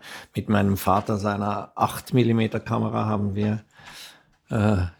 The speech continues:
Kurzfilme gedreht, nicht? Also das war unglaublich, wunderbar. Also voller Naivität.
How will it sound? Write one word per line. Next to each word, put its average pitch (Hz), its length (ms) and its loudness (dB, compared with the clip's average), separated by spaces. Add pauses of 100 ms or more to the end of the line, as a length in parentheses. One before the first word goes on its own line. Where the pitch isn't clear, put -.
(160)
Kurzfilme 104 760 4
gedreht, 98 760 -6
nicht? 101 300 -4
Also 95 220 -6
das 95 120 -8
war 95 200 -4
unglaublich, 92 600 -6
wunderbar. 95 500 -2 (180)
Also 95 420 -2 (600)
voller 117 360 2
Naivität. 104 800 0